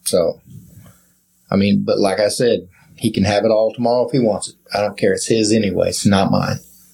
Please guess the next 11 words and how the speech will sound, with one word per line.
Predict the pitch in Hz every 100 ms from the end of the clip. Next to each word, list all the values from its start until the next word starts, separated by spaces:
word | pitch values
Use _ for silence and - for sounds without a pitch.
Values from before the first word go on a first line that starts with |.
| -
It's | 101 -
all | 90 90
his. | 95 95 - - - - - - - _ _ _ _ _ _ _ _ _ -
So, | - 107 95 -
you | 117 107
know, | 87 82 _
there's, | 117 120 117 - _
there's | 143 123
always, | 131 160 147 110
there's | 113 120
always | 135 147 143 120 - - -